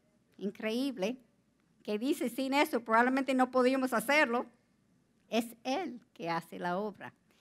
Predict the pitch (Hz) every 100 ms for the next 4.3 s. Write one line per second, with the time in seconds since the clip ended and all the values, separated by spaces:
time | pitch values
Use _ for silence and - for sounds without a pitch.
0 | _ _ _ - 220 240 254 254 - 277
1 | - 302 254 247 247 214 208 202 202 190
2 | 190 220 240 233 240 226 214 214 - 202
3 | 208 202 202 196 - - 254 269 277 226
4 | - -